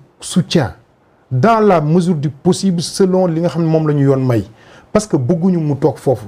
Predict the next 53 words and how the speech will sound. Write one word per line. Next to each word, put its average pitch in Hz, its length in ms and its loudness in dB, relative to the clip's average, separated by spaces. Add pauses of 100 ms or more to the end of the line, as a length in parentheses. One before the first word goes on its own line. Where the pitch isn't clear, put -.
(120)
bëgguñu 175 440 2
ñu 147 80 0
sacrifier 135 440 -2
ko, 135 60 -4
dañu 180 180 2
bëgg 151 200 0
mu 143 220 0
génn, 135 280 0 (400)
qu'il 202 180 2
reprenne 180 300 0
sa 139 180 -2
vie 120 160 -4
normale, 131 400 0 (320)
dem 175 220 4
di 165 60 0
ànd 156 200 0
ak 143 120 0
doomam, 143 380 0 (300)
bu 147 160 2
ko 190 80 0
mënee 170 240 2
kasagal, 147 380 -2
kasak, 151 220 0
bu 143 80 -4
ko 170 100 -2
mënee 170 160 2
woyal, 147 300 2
woyal 143 320 0
ko, 151 100 -4
bu 151 180 2
ko - 80 -2
mënee 165 220 0
dem 147 180 -4
defi 139 200 -2
leneen, 135 340 0 (260)
seeti 165 280 -2
ses 143 260 0
amis, 135 260 0
mu 175 140 0
dem 160 160 0
def - 160 -6
ko 143 100 -6
normalement. 127 540 0 (400)
Pour 269 100 4
ñun, 165 240 4 (680)
euh, - 300 0 (220)
si 254 140 2
loolu 208 240 4
rek 165 140 -2
la 170 60 4
ñu 160 100 0
toll. 117 260 0 (400)
Même, 202 380 2